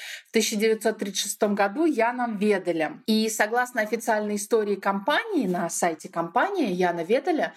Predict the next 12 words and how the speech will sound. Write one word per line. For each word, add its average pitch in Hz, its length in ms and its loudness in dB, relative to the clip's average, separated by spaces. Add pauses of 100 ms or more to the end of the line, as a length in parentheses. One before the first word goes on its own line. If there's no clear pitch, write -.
(560)
он, 285 480 4
э, 226 260 0
побывал 214 520 0
во 202 100 0
Франции, 269 760 0
вдохновился 247 1160 0 (220)
во 240 100 4
время 247 300 0
поездки 233 600 -2
и, 208 160 2
вернувшись, 226 880 0
э, 170 340 0